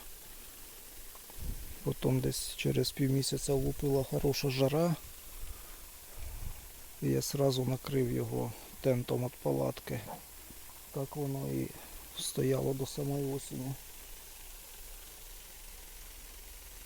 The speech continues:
Ну, а цей рік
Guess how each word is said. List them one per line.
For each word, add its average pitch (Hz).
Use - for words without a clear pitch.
Ну, 165
а 160
цей 170
рік 156